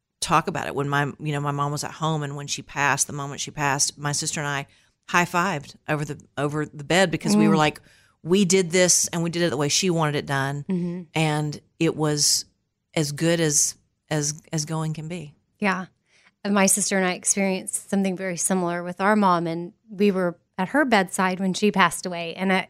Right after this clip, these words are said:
Speaker 2: I, I can understand the high five. Um, and I think anybody else listening, again, if they've been through it, that's the only way you would understand, especially because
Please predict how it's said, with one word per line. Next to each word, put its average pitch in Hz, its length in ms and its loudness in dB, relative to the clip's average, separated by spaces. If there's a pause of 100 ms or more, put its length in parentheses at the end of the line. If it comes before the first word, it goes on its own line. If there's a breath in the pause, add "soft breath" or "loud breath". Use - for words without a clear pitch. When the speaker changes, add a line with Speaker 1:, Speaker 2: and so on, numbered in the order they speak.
(120)
Speaker 2:
I, 190 380 0 (400)
I 208 160 6
can 220 200 4
understand 214 560 4
the 202 60 4
high 202 160 4
five. 196 480 4 (100)
Um, 170 480 2
and 208 100 2
I 202 60 6
think 208 160 2
anybody 202 280 2
else 185 200 2
listening, 196 500 0
again, 196 300 0
if 170 120 -4
they've 170 160 -2
been 214 220 2
through 180 200 -4
it, 185 180 -8 (320 soft breath)
that's 185 160 0
the 190 60 2
only 190 140 4
way 185 120 2
you 180 120 -2
would 185 140 -2
understand, 240 640 2 (360 soft breath)
especially 202 420 2
because 180 480 0